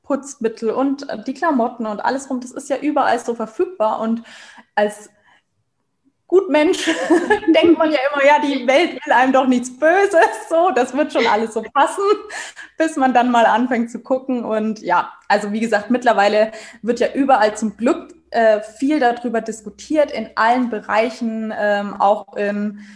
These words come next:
Medien, die jetzt sonst vielleicht nicht grad die besten Plattformen sind, wird, werden die Themen ja trotzdem immer wieder mal angeschnitten und aufgerollt, sodass es wirklich meiner Meinung nach niemand mehr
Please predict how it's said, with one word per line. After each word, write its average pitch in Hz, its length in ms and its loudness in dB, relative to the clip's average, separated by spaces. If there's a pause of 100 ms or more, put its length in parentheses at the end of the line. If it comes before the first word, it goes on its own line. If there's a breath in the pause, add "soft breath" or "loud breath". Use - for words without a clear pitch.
(240 loud breath)
Medien, 226 480 0
die 220 80 -6
jetzt 208 220 -2
sonst 220 400 -4 (200)
vielleicht 208 320 -2
nicht 247 320 -2
grad 190 240 0
die 208 40 -10
besten 202 360 -4
Plattformen 202 540 -6
sind, 202 260 -8
wird, 208 320 -10
werden 196 260 -4
die 202 100 -10
Themen 214 280 -10
ja 190 80 -4
trotzdem - 420 -8
immer 214 260 -4
wieder 196 180 -6
mal 185 160 -4
angeschnitten 208 520 -8
und 185 120 -12
aufgerollt, 185 520 -4
sodass 180 240 -10
es - 280 -18
wirklich 202 580 -2
meiner 170 260 -6
Meinung 180 320 -8
nach 185 260 -8 (420 loud breath)
niemand 240 460 0
mehr 208 680 0